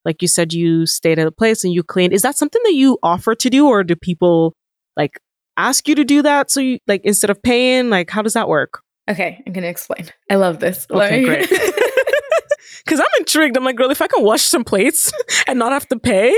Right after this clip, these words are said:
Speaker 1: <laughs>
Speaker 2: But you can. But you can. Okay, I'll give you the little rundown. So basically,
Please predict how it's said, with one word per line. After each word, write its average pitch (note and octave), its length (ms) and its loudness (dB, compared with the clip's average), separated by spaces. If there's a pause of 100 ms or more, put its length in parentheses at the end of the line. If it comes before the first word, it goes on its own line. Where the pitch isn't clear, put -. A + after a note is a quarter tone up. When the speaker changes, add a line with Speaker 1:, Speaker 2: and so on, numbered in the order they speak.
Speaker 1:
<laughs> F#5 100 -6
Speaker 2:
But C4 200 0
you C4+ 120 0
can. B3 880 0
But B3 160 0
you C4+ 140 -2
can. A#3+ 540 0
Okay, A3 300 -4 (340)
I'll G#3+ 80 0
give A3+ 140 2
you B3 80 2
the A#3+ 80 2
little G#3+ 220 4
rundown. F3 480 -2
So A3+ 160 -2
basically, A#3+ 720 -2